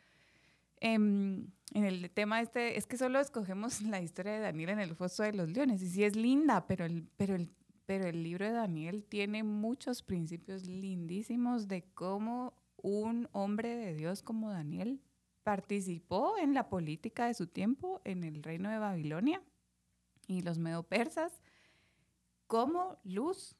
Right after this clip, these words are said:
y cómo el Señor lo usó como un hombre de fe para,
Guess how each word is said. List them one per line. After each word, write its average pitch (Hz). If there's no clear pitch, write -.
y 208
cómo 208
el 240
Señor 185
lo 208
usó 214
como 214
un 185
hombre 185
de 220
fe 294
para, 302